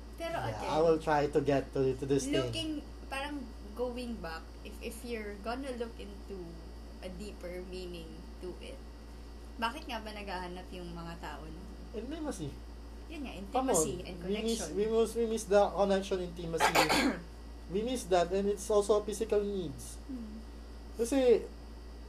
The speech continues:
Speaker 2: ano, sa ako rin, parang, sometimes I feel na gusto ko may, meron akong kahug.
Speaker 1: Hmm.
Speaker 2: May just, I'm just, I just love someone is hugging me also.
Speaker 1: Hmm.
Speaker 2: Like, gusto ko yung warmth,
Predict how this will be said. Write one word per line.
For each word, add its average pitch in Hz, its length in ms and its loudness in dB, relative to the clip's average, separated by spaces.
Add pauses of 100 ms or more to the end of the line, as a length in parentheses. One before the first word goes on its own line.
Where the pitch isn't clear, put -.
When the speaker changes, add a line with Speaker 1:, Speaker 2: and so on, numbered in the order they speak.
(120)
Speaker 2:
ano, 196 440 2
sa 202 200 2
ako 294 160 8
rin, 196 260 10
parang, 202 460 4 (560)
sometimes 226 560 4
I 202 120 6
feel 196 200 6
na 190 100 4
gusto 185 260 0
ko 180 120 4
may, 170 260 2
meron 160 280 2
akong 165 260 2
kahug. 156 360 2 (580)
Speaker 1:
Hmm. 233 260 -8 (760)
Speaker 2:
May 147 240 0
just, 143 260 -4
I'm 156 160 0
just, 156 220 0
I 139 100 2
just 143 220 -2
love 165 280 8
someone 175 340 4
is 147 100 -2
hugging 180 340 4
me 190 80 6
also. 220 480 8 (180)
Speaker 1:
Hmm. 233 300 -8 (760)
Speaker 2:
Like, 139 200 -2 (200)
gusto 165 180 -4
ko 180 100 4
yung 185 180 6
warmth, 165 440 6